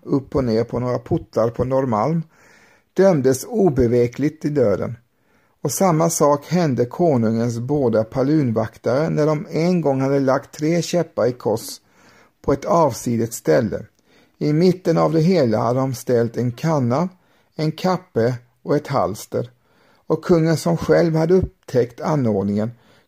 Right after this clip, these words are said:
kunde inte tänka sig annat än att det var fråga om något slags trolldom. Det stora flertalet mål gällde ju emellertid mindre pittoreska saker.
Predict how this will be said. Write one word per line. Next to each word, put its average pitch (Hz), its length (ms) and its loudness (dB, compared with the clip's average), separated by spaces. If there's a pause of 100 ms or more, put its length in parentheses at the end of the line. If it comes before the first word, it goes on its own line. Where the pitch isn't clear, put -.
(120)
kunde 165 220 2
inte 170 300 0
tänka 131 440 0
sig - 160 -2
annat 117 520 -2
än 131 80 -4
att 123 140 -4
det 131 100 -2
var 127 180 -2
fråga 123 540 0
om 110 260 0 (580)
något 135 300 0
slags 113 360 -2
trolldom. 131 600 0 (1300)
Det 151 80 2
stora 170 420 4
flertalet 160 720 2
mål 127 360 2
gällde 147 380 2
ju 135 80 2
emellertid 143 440 0
mindre 160 380 0
pittoreska 151 720 0
saker. 107 560 -2